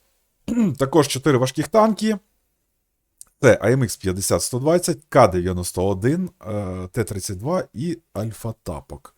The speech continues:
<clears throat> Перепрошую, вибачте за мій кашель. <clears throat> Ну, Альфа Тапок — це В К сорок п'ять нуль два А. Е, С Т шки тут, е, наш герой на С Т Р В шці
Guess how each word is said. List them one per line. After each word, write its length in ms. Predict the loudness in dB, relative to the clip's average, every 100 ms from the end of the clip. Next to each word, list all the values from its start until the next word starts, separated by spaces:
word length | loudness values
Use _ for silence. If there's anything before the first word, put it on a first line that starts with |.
| -20 -20 -18 -18 -18 _ _ _ 6
<clears throat> 1200 | 6 6 4 4 4 -2 0 0 -2 -10 -20 -12
Перепрошую, 600 | -4 -4 -4 -8 -8 -8
вибачте 420 | -6 -4 -6 -8
за 120 | -12 -10
мій 120 | -12
кашель. 360 | -12 -12 -12 -16 _ _
<clears throat> 280 | -6 -4 -4 -8 _ -8
Ну, 160 | -8 -4
Альфа 240 | -6 -6
Тапок — 320 | -8 -8 -8
це 100 | -12 -14 -12
В 120 | -14
К 160 | -10 -10
сорок 240 | -10 -12
п'ять 180 | -12 -14
нуль 100 | -12
два 240 | -12 -12 -14 _ _
А. 140 | -10 -10 _ _ -20 -20 _ _ _ _ _ 0
Е, 360 | 4 4 4 0
С 100 | 2
Т 200 | 6 6
шки 180 | 4 -8
тут, 400 | 0 0 -2 -2
е, 40 | 0 2 2 2 0 0
наш 280 | 0 2
герой 220 | 0 0 0
на 140 | 0
С 120 | 0
Т 100 | 2
Р 200 | 2 2
В 180 | 2 0
шці 360 | -2 -6 -8